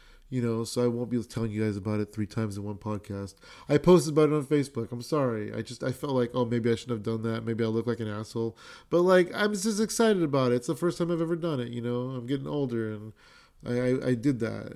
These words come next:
I crossed off my fucking bucket list. Next time I'll be advancing again, and I'll be advancing again. I'll be going to a finals. Maybe not this time, but, you know, next time, or the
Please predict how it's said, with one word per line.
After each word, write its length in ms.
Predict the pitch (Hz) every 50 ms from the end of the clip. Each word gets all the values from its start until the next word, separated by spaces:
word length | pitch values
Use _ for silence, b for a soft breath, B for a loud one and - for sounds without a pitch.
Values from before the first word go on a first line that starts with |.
| - - - 123
I 200 | 127 120 110 107
crossed 240 | - 135 131 -
off 160 | 135 131 123 131
my 100 | 127 120
fucking 300 | - - 135 123 131 117
bucket 280 | 135 139 - 123 113
list. 200 | 117 117 107 -
Next 220 | 156 202 196 156 -
time 120 | 214 214
I'll 60 | 208
be 160 | 190 208 214
advancing 400 | 208 185 208 214 220 - - 202
again, 440 | 208 190 185 220 208 170 143 127 117 B B B B B B -
and 120 | 156 160
I'll 40 | 165
be 140 | 160 180 180
advancing 380 | 170 160 190 185 185 160 180
again. 280 | 190 180 185 190 156 143
I'll 120 | 143 143
be 100 | 143 165
going 200 | 147 156 180 180
to 100 | 180 180
a 60 | 180
finals. 500 | 170 - 190 185 160 139 120 117 113 -
Maybe 200 | 139 156 160 156
not 200 | 156 165 156 135
this 180 | 147 180 170 -
time, 180 | 180 180 170 151
but, 140 | 156 151 - - - - -
you 160 | 180 165 147
know, 120 | 139 139 143
next 260 | 143 175 175 - -
time, 240 | - 143 127 117 113
or 40 | 117
the 120 | 127